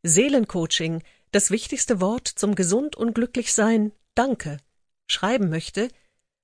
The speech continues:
habe ich diesen Gedanken sofort abgelehnt. Ich und Schreiben, <laughs> nein, das war nichts für mich.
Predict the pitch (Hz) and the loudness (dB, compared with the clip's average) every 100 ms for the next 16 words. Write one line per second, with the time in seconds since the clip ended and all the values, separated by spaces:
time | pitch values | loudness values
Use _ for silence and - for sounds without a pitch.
0 | _ - 254 240 - 247 220 214 233 247 | _ 2 2 2 -2 -2 0 0 0 2
1 | 214 214 - 269 302 220 - 202 147 139 | 2 2 2 0 0 -6 0 0 0 -4
2 | 139 - _ _ - 233 285 - 156 - | -6 -12 _ _ -2 -2 -2 -2 0 0
3 | 160 185 220 143 - 190 214 185 170 127 | 0 2 2 0 -4 0 2 4 2 -2
4 | 170 - - _ _ - 226 185 185 240 | -8 -8 -16 _ _ 2 4 4 2 2
5 | - - 151 151 151 - | 0 -2 -4 -6 -8 -14